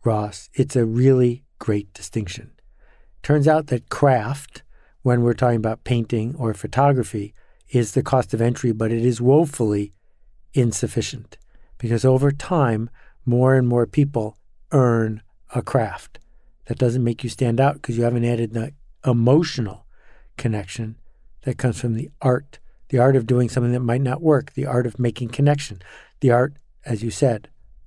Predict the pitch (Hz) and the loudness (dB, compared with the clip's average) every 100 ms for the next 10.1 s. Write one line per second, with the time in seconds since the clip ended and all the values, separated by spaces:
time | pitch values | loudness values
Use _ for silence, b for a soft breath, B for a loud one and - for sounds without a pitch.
0 | - 110 120 107 98 - 101 - - - | -8 -8 -4 -4 -4 -10 -16 -18 -20 -10
1 | - 110 101 95 - - - _ _ - | -6 -4 -6 -10 -20 -20 -20 _ _ -20
2 | - - - 123 117 117 117 _ - _ | -20 -20 -6 -2 0 0 -4 _ -20 _
3 | _ _ _ - 135 151 143 - - - | _ _ _ 0 2 2 -4 -20 -20 -6
4 | 120 123 127 127 123 - - 131 113 - | -2 0 2 0 -2 -4 -4 -2 -2 -8
5 | - - 135 120 131 - - - _ _ | -12 0 2 2 -2 -10 -20 -20 _ _
6 | - 120 107 101 110 113 - - - - | -2 0 0 0 -2 -2 -4 -16 -20 -20
7 | b b b b b 151 139 143 147 143 | b b b b b 2 4 4 4 2
8 | - - 202 208 156 135 143 143 143 120 | 0 2 2 4 2 4 4 4 0 0
9 | - 160 180 - 135 117 110 113 104 - | -2 0 0 -4 -4 -4 -4 -6 -6 -12
10 | _ | _